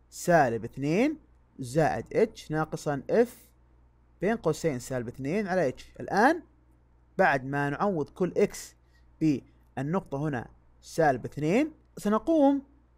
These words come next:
بتعويض كل X بهذه المعادلة بقيمة اللي جوا القوس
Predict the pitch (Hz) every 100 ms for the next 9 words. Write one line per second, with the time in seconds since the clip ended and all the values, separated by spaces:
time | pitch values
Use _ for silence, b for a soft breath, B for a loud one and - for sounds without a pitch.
0 | _ 156 190 202 196 - _ _ _ _
1 | - 226 196 214 302 262 160 131 - -
2 | 277 269 170 139 - 247 262 - - -
3 | - 135 143 208 254 233 170 151 131 -
4 | _ _ _ _ _ 202 254 254 240 285
5 | 262 254 262 214 175 160 240 254 226 233
6 | - - _ _ _ _ 170 214 214 214
7 | 208 180 196 135 -